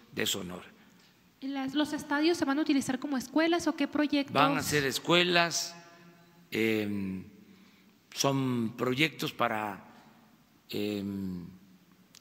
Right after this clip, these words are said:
Speaker 1: entretenimiento, eh, porque los estadios están muy bien ubicados, eh, se van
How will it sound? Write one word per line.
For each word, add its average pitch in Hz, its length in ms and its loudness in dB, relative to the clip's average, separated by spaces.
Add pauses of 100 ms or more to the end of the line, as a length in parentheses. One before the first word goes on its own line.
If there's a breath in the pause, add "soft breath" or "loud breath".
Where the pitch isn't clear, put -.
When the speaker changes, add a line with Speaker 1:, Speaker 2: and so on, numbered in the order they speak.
(160)
Speaker 1:
entretenimiento, 120 1200 0 (1000)
eh, 92 540 -8
porque 104 260 -8
los 101 180 -8
estadios 131 300 -2
están 120 460 -6 (200)
muy 156 260 2
bien 139 640 -6
ubicados, 151 920 -2 (880 loud breath)
eh, 107 500 -2
se - 180 -4
van 120 400 -2